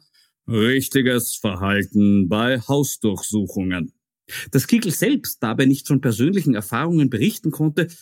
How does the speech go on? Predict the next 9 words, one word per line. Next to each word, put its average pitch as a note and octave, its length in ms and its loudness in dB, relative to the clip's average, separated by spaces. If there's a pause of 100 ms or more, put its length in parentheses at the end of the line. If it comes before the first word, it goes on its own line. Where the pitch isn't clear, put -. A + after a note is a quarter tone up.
(300)
gehört C#3 400 2
angesichts D3 580 -2
der C3 80 0
Vorkommnisse C#3 920 0
um A#2 120 4
seine A2 320 0
ehemalige A2 580 0
Agentur G#2 400 -4
Ideenschmiede C#3+ 1000 -2